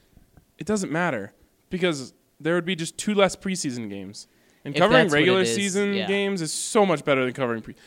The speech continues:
Speaker 2: So
Speaker 1: we do
Speaker 2: that's
Speaker 1: the
Speaker 2: what it
Speaker 1: same
Speaker 2: is.
Speaker 1: amount of work on a pre-, on a preseason game than we do in a regular season game. And
Speaker 2: Yep.
Speaker 1: we're a little rusty, so it even takes us a little longer.
Speaker 2: <laughs> Yep. So that's what it would be, is two, two preseason games. Then
Speaker 1: I
Speaker 2: yeah,
Speaker 1: believe.
Speaker 2: I'm okay, I'm okay with that. But let 'em play in all the games.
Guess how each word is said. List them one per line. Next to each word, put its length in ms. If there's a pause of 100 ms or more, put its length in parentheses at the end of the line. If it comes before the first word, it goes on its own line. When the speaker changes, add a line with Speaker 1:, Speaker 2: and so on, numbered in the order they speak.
(120)
Speaker 2:
So 100
Speaker 1:
we 40
do 80
Speaker 2:
that's 120
Speaker 1:
the 60
Speaker 2:
what 80
it 40
Speaker 1:
same 200
Speaker 2:
is. 80
Speaker 1:
amount 220
of 100
work 240
on 100
a 60
pre-, 200 (340)
on 160
a 40
preseason 480
game 160
than 100
we 80
do 120
in 60
a 20
regular 240
season 240
game. 120 (240)
And 100
Speaker 2:
Yep. 80
Speaker 1:
we're 60
a 40
little 160
rusty, 340
so 120
it 120
even 160
takes 240
us 120
a 60
little 160
longer. 420
Speaker 2:
<laughs> 40
Yep. 680 (520)
So 480
that's 260
what 100
it 40
would 160
be, 180
is 220 (100)
two, 600 (100)
two 140
preseason 460
games. 380 (220)
Then 120
Speaker 1:
I 80
Speaker 2:
yeah, 80
Speaker 1:
believe. 220
Speaker 2:
I'm 120
okay, 180
I'm 160
okay 180
with 140
that. 300 (340)
But 140
let 260
'em 80
play 220
in 80
all 140
the 100
games. 480